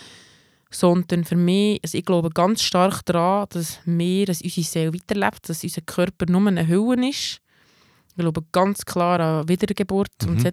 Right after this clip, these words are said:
Speaker 1: solche Sachen. Also ich finde buddhistische Ansätze zum Teil sehr interessant.
Speaker 2: Mhm.
Speaker 1: Und ja, ich glaube wirklich ganz fest daran, dass eben, dass unsere Seele weiterlebt und
Speaker 2: Mhm.
Speaker 1: dass es einfach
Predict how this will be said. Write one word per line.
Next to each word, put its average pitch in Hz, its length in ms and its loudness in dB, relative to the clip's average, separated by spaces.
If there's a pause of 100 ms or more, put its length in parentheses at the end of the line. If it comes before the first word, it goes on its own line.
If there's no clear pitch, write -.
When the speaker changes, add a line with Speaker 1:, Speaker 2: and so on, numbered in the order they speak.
Speaker 1:
solche 196 180 -6
Sachen. - 320 -4
Also 175 120 -6
ich 160 60 -14
finde 170 220 0
buddhistische - 720 -6
Ansätze 175 500 -4
zum 170 180 -6
Teil 175 180 -4
sehr 175 260 -4
interessant. 175 640 -4 (180)
Speaker 2:
Mhm. 127 160 -2 (1400)
Speaker 1:
Und 165 760 2 (480)
ja, 175 240 0
ich 185 60 0
glaube 170 240 0 (160)
wirklich 233 500 4
ganz 196 300 2
fest - 400 -4
daran, 165 400 2
dass - 340 -6
eben, 160 360 -4
dass - 200 -10
unsere 190 180 -2
Seele 165 260 -2
weiterlebt - 580 -4
und 104 220 0
Speaker 2:
Mhm. 85 60 -8
Speaker 1:
dass - 180 -2
es 175 180 -4
einfach - 380 -2